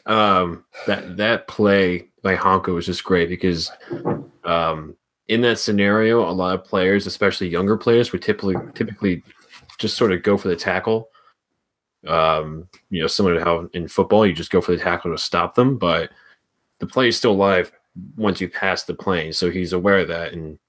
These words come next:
made sure to actually go for the ball. Thankfully, he did because, you know, they might have missed the kick, but I'm sure it would have ended in a tie,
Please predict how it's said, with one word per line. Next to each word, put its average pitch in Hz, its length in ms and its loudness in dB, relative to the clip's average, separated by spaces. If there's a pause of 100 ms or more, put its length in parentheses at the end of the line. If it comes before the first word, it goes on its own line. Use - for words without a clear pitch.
(580)
made 98 180 0
sure 95 160 -4
to 82 100 -4
actually 85 400 -4
go 95 220 0
for 92 140 -4
the - 80 -2
ball. 85 420 -2 (500)
Thankfully, 117 320 2
he 98 140 0
did 92 320 0
because, 85 580 -4 (800)
you 92 80 -2
know, 82 60 -2
they 101 80 -2
might 135 120 4
have 123 100 4
missed 117 160 2
the 107 60 -2
kick, 104 400 0
but 87 260 2 (300)
I'm 101 120 0
sure 104 220 2
it 92 80 4
would 90 120 2
have 85 80 0
ended 85 320 -2
in 85 100 -2
a 82 60 -2
tie, 82 400 0